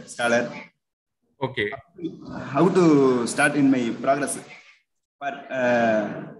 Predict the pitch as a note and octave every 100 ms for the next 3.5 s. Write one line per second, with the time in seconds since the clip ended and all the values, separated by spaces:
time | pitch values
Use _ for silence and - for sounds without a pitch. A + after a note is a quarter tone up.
0 | - D3+ E3+ D3 D3 - D#3 D3+ - -
1 | C3+ C#3+ C3+ A#2+ A2+ B2 C3 - A#2 G2
2 | C3 B2+ - - _ - D3+ E3 C#3 B2+
3 | C#3+ A#2+ - G#2+